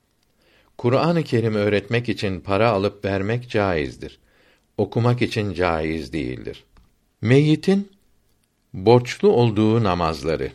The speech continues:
oruçları, varislerin ve herhangi bir kimsenin kaza etmesi caiz değildir. Fakat nafile namaz kılıp,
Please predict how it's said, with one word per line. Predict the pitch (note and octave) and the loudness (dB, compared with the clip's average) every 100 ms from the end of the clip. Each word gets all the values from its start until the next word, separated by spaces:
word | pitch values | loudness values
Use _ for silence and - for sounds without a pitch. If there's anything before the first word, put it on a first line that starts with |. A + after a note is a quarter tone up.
| _ _ _ _ _ - | _ _ _ _ _ 0
oruçları, | A#2+ A#2 A2+ - F#2+ D#2+ B1+ - _ _ _ _ _ _ - | 2 2 -2 -6 -4 -4 -6 -12 _ _ _ _ _ _ -8
varislerin | G2 A#2 B2 B2+ B2 B2+ C3 D#3+ - _ _ _ _ G2+ | 2 4 4 2 0 0 0 -2 -8 _ _ _ _ 0
ve | A#2 | 0
herhangi | G#2+ A2 G2+ D#3 D3+ G#2 | 2 0 0 -2 0 0
bir | G#2 | -2
kimsenin | - G#2 F#2+ G#2+ G#2 | -2 -6 -2 -2 -4
kaza | F#2+ A2+ G#2 B2 A#2+ | -2 -2 0 2 2
etmesi | A2 A2+ G#2+ - C3 C3 _ _ _ _ _ - | 0 -4 -4 -2 -4 -4 _ _ _ _ _ -16
caiz | F2+ G#2+ A2+ A2+ A2 G#2 D2+ | -2 2 4 4 0 -2 -4
değildir. | F#2+ G2 C2 A#1 - _ _ _ - | -2 -2 -4 -10 -14 _ _ _ -4
Fakat | C3+ C3+ G2+ - _ _ _ _ | -2 0 0 -2 _ _ _ _
nafile | B2 C3+ B2+ C#3 D#3 | 0 2 2 2 2
namaz | C#3 G#2+ G#2 - | 2 0 -2 -2
kılıp, | F#2+ D2 - | -4 -4 -6